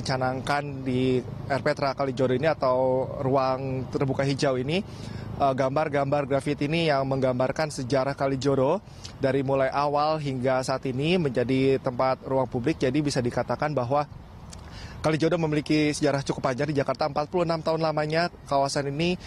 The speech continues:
identik dengan hiburan malam dan ini menggambarkan Kalijodo pada saat itu dan hingga saat ini, sehingga publik nanti bisa mengetahui bagaimana perjalanan sejarah dari Kalijodo itu sendiri.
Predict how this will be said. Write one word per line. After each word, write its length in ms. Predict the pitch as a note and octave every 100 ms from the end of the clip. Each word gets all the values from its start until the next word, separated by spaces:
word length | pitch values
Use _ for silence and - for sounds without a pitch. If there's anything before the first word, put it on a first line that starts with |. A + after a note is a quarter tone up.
| -
identik 400 | C#3 C#3+ C3+ F3
dengan 240 | - C#3 D3
hiburan 400 | C#3+ C3 C#3+ C3+
malam 400 | C3 A#2+ D#3 F#3+
dan 240 | C3+ C3+ - - - - -
ini 480 | D3 D3 G3+ G#3+ A3+ - - -
menggambarkan 800 | D3+ D3+ D3 D3+ - F3 F3+ G3 - - - - - - - -
Kalijodo 640 | F3 F3+ F3+ D3 C3+ A#2
pada 160 | - C3+
saat 240 | C3+ C3
itu 240 | C3+ F3+ G#3
dan 240 | D3 B2+
hingga 240 | C3 B2+ C3
saat 240 | D3 C3 C#3
ini, 80 | F3
sehingga 240 | E3 C#3+
publik 320 | D3 C3 D3+
nanti 240 | - C3 D3
bisa 160 | C3
mengetahui 560 | C3 C3 C3 B2+ D3+ D#3+ C3+
bagaimana 400 | B2+ B2 B2+ C3+
perjalanan 400 | D3 A#2+ A#2+ B2+
sejarah 320 | B2 A#2+ A#2+ B2
dari 240 | A#2+ B2
Kalijodo 480 | A#2+ A#2+ A#2 A#2+ A#2+
itu 160 | A#2+
sendiri. 320 | B2+ B2+ B2+